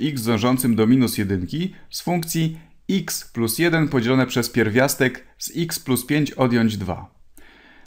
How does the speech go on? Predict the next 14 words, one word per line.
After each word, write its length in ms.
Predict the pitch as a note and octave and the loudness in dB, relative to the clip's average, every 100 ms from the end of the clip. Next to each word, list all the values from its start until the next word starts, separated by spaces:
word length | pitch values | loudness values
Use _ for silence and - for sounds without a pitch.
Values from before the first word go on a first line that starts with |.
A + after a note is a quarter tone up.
| - | -16
No 60 | E3 | -6
to 120 | D3+ | -2
możemy 320 | C#3+ F3+ F#3+ | 0 2 2
spróbować 760 | E3+ - E3 D#3+ F3+ D#3 C3+ - - - - - - | 0 2 2 4 4 4 2 -4 -14 -20 -20 -18 -14
skorzystać 600 | - A#2+ B2 E3 C3+ A#2+ | -4 -2 0 0 0 0
tutaj 460 | A2+ A2+ G#2+ - - _ _ _ - | 0 2 2 0 -10 _ _ _ -20
z 80 | - | -8
własności 540 | G2+ A2 C3+ C3+ C3+ A2+ | -2 0 2 -2 0 0
granic 420 | A#2+ A#2+ G#2+ - | 2 4 2 0
takiej, 440 | G#2 F#2+ G#2+ C3+ | -4 -2 0 2
że 80 | B2+ | 2
jak 100 | A#2 | 4
mamy 240 | C3 B2+ | 4 4
granicę 520 | A#2+ A2+ C#3 D#3+ B2 | 4 4 2 0 0